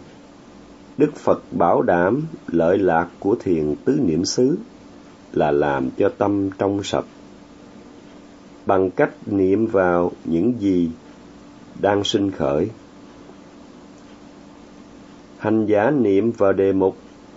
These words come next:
bằng sự hướng tâm và tinh tấn sẽ làm cho tâm an trụ trên đề mục. Tâm sẽ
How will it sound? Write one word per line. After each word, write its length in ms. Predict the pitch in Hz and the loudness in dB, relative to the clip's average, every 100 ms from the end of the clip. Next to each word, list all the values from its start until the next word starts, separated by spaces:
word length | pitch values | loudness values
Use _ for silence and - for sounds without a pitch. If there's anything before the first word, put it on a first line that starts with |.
| - | -2
bằng 360 | 85 80 78 80 | 0 2 0 -2
sự 180 | 87 95 | -2 -2
hướng 320 | 113 127 165 | 0 0 0
tâm 300 | 123 110 104 104 - - | 0 0 0 -6 -14 -10
và 140 | - 135 | -6 -4
tinh 380 | - 98 98 | -2 -2 0
tấn 240 | 98 101 127 147 - - - - - - - - - | 0 0 -2 -6 -20 -20 -20 -20 -20 -20 -20 -20 -8
sẽ 240 | - 107 | 0 2
làm 360 | 123 98 95 92 | 4 2 2 0
cho 200 | 127 123 | 0 0
tâm 280 | 127 120 120 120 | 2 0 0 -2
an 320 | - 117 120 120 | -2 0 2 0
trụ 360 | 98 71 76 - - - | 0 0 0 -4 -8 -4
trên 200 | 107 87 | -2 0
đề 200 | 76 65 | -2 -2
mục. 220 | 69 67 - - - - - - - - - - - - - - - | -4 -6 -12 -20 -20 -20 -20 -20 -20 -20 -20 -20 -20 -20 -20 -20 -8
Tâm 320 | - 117 117 113 | -2 0 0 -2
sẽ 140 | - | -4